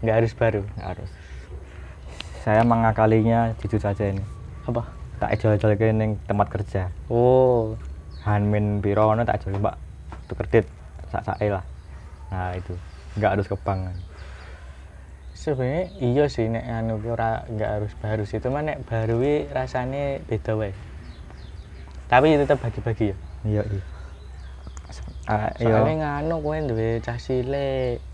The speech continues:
Speaker 2: Semenjak saya punya anak ini sebenarnya
Speaker 1: Ayo, Pak, untung toh?
Speaker 2: Enggak.
Speaker 1: Enggak, enggak. Balik.
Speaker 2: Enggak, Pak. Jadi gini, Mas. Ya ini agak saru ya, agak enggak et-, etis ya.
Speaker 1: Iya.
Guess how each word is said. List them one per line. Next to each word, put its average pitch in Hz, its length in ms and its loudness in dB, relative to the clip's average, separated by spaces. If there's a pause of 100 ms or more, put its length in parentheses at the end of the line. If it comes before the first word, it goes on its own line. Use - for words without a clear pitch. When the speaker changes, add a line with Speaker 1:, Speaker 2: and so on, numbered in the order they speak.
(120)
Speaker 2:
Semenjak 127 480 2
saya - 160 -2
punya 131 320 -2
anak 139 320 -2
ini 156 320 -2 (960)
sebenarnya 131 720 0 (420)
Speaker 1:
Ayo, 113 160 2
Pak, 101 80 0
untung 139 320 2
toh? 151 160 2 (640)
Speaker 2:
Enggak. 110 240 6 (160)
Speaker 1:
Enggak, 165 240 6
enggak. 127 260 6 (140)
Balik. 143 280 10 (680)
Speaker 2:
Enggak, 107 240 4
Pak. 104 80 0 (160)
Jadi 113 240 2
gini, 104 240 0
Mas. 92 160 -6 (960)
Ya 98 240 0
ini 117 240 4 (240)
agak 104 240 -2
saru 113 320 6
ya, 95 160 0
agak - 160 0
enggak 101 240 -2 (240)
et-, 110 320 2
etis 117 240 0
ya. 95 160 0 (240)
Speaker 1:
Iya. 107 160 -2